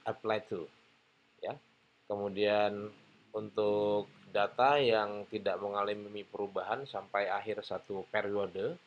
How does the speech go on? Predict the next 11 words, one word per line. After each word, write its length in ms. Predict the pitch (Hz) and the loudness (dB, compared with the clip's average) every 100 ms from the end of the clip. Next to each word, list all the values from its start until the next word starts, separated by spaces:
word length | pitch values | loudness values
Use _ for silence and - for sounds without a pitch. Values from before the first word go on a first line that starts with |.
| _ _ _ _ _ _ - | _ _ _ _ _ _ -10
eh, 280 | 90 90 90 | -6 -4 -4
sampai 320 | - 98 98 | -4 -2 0
akhir 240 | 104 131 104 | 0 0 0
ya, 180 | 92 139 - _ _ _ _ 92 | 0 -4 -8 _ _ _ _ -10
ini 480 | 101 120 127 127 131 - _ _ _ _ | -6 -4 -4 -4 -8 -16 _ _ _ _
membedakan 640 | - 101 98 95 98 120 107 | -8 -4 -2 -2 0 0 2
dengan 400 | 101 107 113 113 | 0 0 -2 -2
yang 240 | 101 98 | 0 0
remain 400 | 101 101 104 101 | -2 -2 -2 -2
stable 400 | - 107 98 101 | -2 -2 0 0
tadi. 320 | 98 104 98 | 0 -2 -2